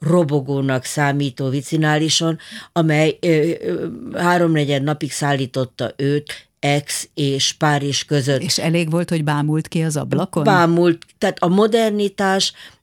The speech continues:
Speaker 1: az sokféleképpen megy be egy alkotóművész bőre alá. Ö, többek között így is, de más természetélmények is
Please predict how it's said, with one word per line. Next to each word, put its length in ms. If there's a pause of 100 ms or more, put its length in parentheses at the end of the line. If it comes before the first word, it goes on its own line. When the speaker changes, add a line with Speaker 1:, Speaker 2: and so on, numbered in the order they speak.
Speaker 1:
az 120
sokféleképpen 1600
megy 400
be 280 (300)
egy 180
alkotóművész 1200
bőre 400
alá. 600 (380)
Ö, 240
többek 440
között 480
így 300
is, 200
de 140
más 300
természetélmények 1200
is 180